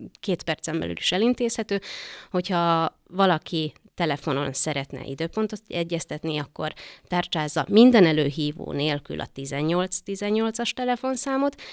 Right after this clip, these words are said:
be fog jelentkezni egy géphang, nem kell végighallgatni az összes menüpontot, először a kilencest, utána pedig az egyes menüpontot kell választani, ekkor fognak tudni szóba állni az ügyfélszolgálat, ö,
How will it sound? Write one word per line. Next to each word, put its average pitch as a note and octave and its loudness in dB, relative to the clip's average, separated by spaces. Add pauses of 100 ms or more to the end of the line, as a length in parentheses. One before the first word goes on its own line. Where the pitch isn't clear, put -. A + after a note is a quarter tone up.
(160)
be G3+ 4
fog C#4 -2
jelentkezni E3 2
egy D3 -2
géphang, E3+ 2
nem D3+ 2
kell C#3 -6
végighallgatni C#3 -4
az C#3 -6
összes - -6
menüpontot, E3+ 0
először - -6
a - -18
kilencest, A#3+ 2 (180)
utána D3+ -2
pedig D#3 -6
az D3 -4
egyes D#3+ -4
menüpontot D3 -6
kell - -12
választani, F3+ 0
ekkor - -10
fognak D#3 -6
tudni C#3+ -6
szóba D3+ -2
állni C#3 -2
az C#3 -8
ügyfélszolgálat, C#3+ -6
ö, D3 -6